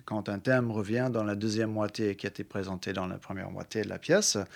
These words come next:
euh, les curseurs montent et on sait que, ah oui, les gens ont reconnu cette chose.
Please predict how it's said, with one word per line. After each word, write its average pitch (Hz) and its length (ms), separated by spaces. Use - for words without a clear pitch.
euh, 107 220
les 104 140
curseurs 113 280
montent 190 380
et 110 160
on 110 160
sait 156 220
que, 120 120
ah 127 140
oui, 123 100
les 110 100
gens 143 180
ont 113 160
reconnu 139 400
cette - 280
chose. 117 320